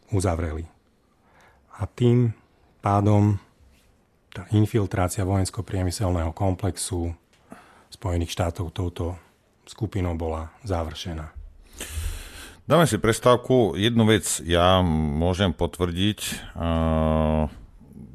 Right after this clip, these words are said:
Speaker 2: že, eh, piateho marca v roku deväťstoštyridsaťsedem v čilskom, v čilských novinách, ktoré sa volajú El Mercurio, a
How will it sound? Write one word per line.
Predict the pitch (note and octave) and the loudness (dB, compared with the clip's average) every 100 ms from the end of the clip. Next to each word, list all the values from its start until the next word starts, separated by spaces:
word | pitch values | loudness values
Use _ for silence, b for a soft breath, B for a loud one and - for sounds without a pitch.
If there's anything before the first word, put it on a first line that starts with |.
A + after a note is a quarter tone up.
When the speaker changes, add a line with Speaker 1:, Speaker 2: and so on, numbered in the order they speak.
| - _ - - | -20 _ -20 -14
Speaker 2:
že, | D2+ D#2+ D#2+ D#2 | -6 -2 0 0
eh, | D2 - - - C#2+ C#2+ C#2+ C#2 | -4 -12 -18 -14 -10 -8 -10 -8
piateho | - E2+ - D#2 D#2 C#2 | -4 -2 0 0 0 -2
marca | C2 C2+ D2 - F2 E2+ | -4 -6 -8 -6 -4 -2
v | D2 | -4
roku | - | -6
deväťstoštyridsaťsedem | D2+ D#2 C#2+ C#2+ - E2+ D2+ D2 - D2+ E2 D#2+ - - - - - - | -4 -4 -4 -8 -4 -6 -4 -8 -6 -2 0 -2 -6 -20 -20 -20 -20 -20
v | - | -14
čilskom, | - F#2+ E2+ - D2+ C#2 C2+ C#2+ D2 | -2 0 0 -2 -2 -2 -4 -6 -8
v | |
čilských | - F#2 E2 - C#2+ | -4 -2 -2 -4 0
novinách, | E2 E2 D2+ C#2 - | 2 2 2 0 -4
ktoré | C#2 | -8
sa | C2 C2+ | -8 -8
volajú | C2+ C2+ C2+ | -4 -4 -2
El | C#2+ C#2+ | -2 -2
Mercurio, | D#2 D#2 - C#2 C2+ C2 C#2 - b b b b b b b b b b - | -2 -4 -4 -4 -2 -4 -6 -10 b b b b b b b b b b -6
a | C#2+ C#2+ C2+ | -4 -2 -4